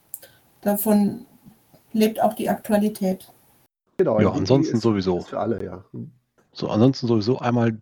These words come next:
Speaker 3: durcharbeiten, was wir momentan an Stand von Wissen haben und gerne einen sehr guten Blogbeitrag dazu schreiben, weil ich glaube, dass der Blog auch besser gefunden und gelesen wird als die Wiki-Seite.
Speaker 2: Thema ist gemerkt. <laughs> Oder vorgemerkt.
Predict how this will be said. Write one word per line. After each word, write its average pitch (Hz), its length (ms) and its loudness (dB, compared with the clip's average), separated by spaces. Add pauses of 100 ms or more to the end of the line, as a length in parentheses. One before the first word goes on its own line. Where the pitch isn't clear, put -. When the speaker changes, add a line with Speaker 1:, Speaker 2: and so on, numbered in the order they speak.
Speaker 3:
durcharbeiten, 113 600 0
was 110 220 -4
wir 107 80 -4
momentan 104 340 0
an 95 140 0
Stand 110 280 0
von 98 220 -2
Wissen 104 260 -2
haben 107 320 0
und 98 160 -2
gerne 113 280 4
einen 104 120 2
sehr 101 180 2
guten 113 480 0 (440)
Blogbeitrag 104 560 0
dazu - 240 -8
schreiben, 95 320 -2
weil 92 100 0
ich 98 60 -6
glaube, 120 300 4
dass 110 320 0 (380)
der 101 100 -2
Blog 101 300 0
auch 107 220 2
besser 113 360 0
gefunden 113 480 -2
und 104 140 -6
gelesen 101 420 -2
wird 104 260 -4
als 92 240 -4
die - 140 -10
Wiki-Seite. - 560 -10 (1000)
Speaker 2:
Thema 156 260 -2
ist 143 160 -6
gemerkt. 107 480 -8 (360)
<laughs> - 540 -10
Oder 120 260 -6
vorgemerkt. - 640 -8